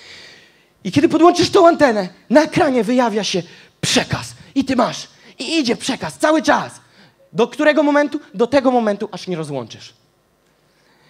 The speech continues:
I Duch Święty to jest ten, który chce prowadzić swoje dzieci.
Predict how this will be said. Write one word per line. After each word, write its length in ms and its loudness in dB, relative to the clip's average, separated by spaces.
I 100 -4
Duch 240 2
Święty 520 -4
to 80 -8
jest 200 -8
ten, 160 -4
który 240 -4
chce 180 -8
prowadzić 420 -4
swoje 360 -8
dzieci. 340 -14